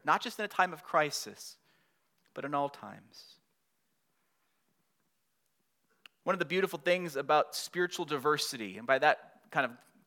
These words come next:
cliched phrase, we're getting at this idea of we're, different experiences. Some people in this room struggle to pray. They have not prayed all week. Others of you are absolutely prayer warriors. But you know what's beautiful about those of you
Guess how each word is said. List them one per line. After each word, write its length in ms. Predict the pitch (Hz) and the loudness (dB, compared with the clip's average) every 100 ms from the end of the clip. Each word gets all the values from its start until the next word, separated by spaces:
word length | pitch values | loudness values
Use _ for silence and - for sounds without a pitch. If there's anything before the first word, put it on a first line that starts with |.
| - | -14
cliched 400 | - 139 147 127 | -8 -4 -2 -2
phrase, 420 | - 151 135 120 | -2 -2 -2 -4
we're 100 | 135 | -10
getting 180 | 139 143 | -10 -8
at 60 | 135 | -8
this 180 | - | -4
idea 560 | 127 127 120 139 135 123 - - - - | -2 -2 -6 -2 -2 -2 -6 -20 -20 -8
of 320 | - 131 123 120 - - - - | 0 2 2 -4 -18 -20 -20 -10
we're, 120 | 156 - | -10 -4
different 260 | - 190 202 | -2 0 -2
experiences. 680 | 180 - 190 190 170 123 117 | -4 -4 -2 -2 -4 -8 -4
Some 160 | 160 | -4
people 240 | 160 180 170 | -4 -6 -4
in 60 | |
this 180 | 160 - | -4 -4
room 140 | 160 | -4
struggle 380 | - - 156 170 | -2 2 2 0
to 120 | - | -6
pray. 380 | - - 151 151 | -8 2 4 6
They 140 | 147 135 | 2 0
have 100 | 131 | 4
not 240 | 151 - | 4 4
prayed 240 | - 151 | 4 6
all 160 | 139 131 | 6 4
week. 240 | 147 156 - | 0 -4 2
Others 400 | 165 190 190 175 | 2 4 0 -2
of 100 | 156 | -8
you 220 | 165 180 | -8 -4
are 180 | 139 131 143 | -2 0 2
absolutely 640 | 170 170 - 160 160 151 | 2 0 -8 -6 -8 -10
prayer 320 | - 170 160 | -6 -2 0
warriors. 520 | 143 151 151 127 123 - - - | 0 -2 -2 -4 -6 -10 -12 -6
But 100 | 170 | 2
you 60 | |
know 80 | 220 | 4
what's 140 | 262 | 4
beautiful 500 | 135 160 208 208 208 | 0 -2 0 2 2
about 300 | 175 165 - | 6 6 4
those 240 | 156 175 175 | 2 2 -2
of 120 | 156 | -8
you 300 | 170 175 | -6 -4